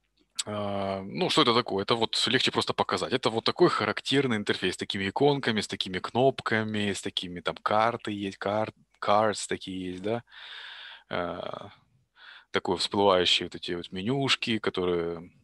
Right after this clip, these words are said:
эти гамбургеры там всякие, да, и так далее. Кнопочки вот такие. Вот это называется Material Design, короче. <laughs> Как опре-, дайте определение Material Design. На, смотри.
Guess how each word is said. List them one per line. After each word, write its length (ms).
эти 220
гамбургеры 580
там 140
всякие, 400
да, 260
и 60
так 180
далее. 300
Кнопочки 500
вот 180
такие. 280
Вот 220
это 140
называется 500
Material 460
Design, 480
короче. 600
<laughs> 60
Как 260
опре-, 220
дайте 320
определение 420
Material 340
Design. 400
На, 220
смотри. 520